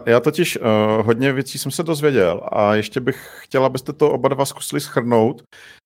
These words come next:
Silné a sl-, slabé stránky tady tohodle přístupu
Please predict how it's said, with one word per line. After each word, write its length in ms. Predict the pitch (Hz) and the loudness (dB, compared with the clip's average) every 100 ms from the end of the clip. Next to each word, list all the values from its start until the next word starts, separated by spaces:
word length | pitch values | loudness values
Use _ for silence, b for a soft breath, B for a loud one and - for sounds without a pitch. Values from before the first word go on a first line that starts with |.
| - | -12
Silné 540 | - - 131 147 147 | -2 2 4 4 4
a 100 | - | 2
sl-, 280 | 139 - 143 | -4 0 -2
slabé 420 | - 139 131 131 | 0 2 4 4
stránky 760 | 131 - 131 123 123 131 127 123 | 2 0 0 0 -2 -2 0 0
tady 200 | 120 117 | 0 0
tohodle 320 | 117 120 120 | 0 -2 -2
přístupu 680 | 120 - - - - 85 | -4 -8 -10 -10 -10 -12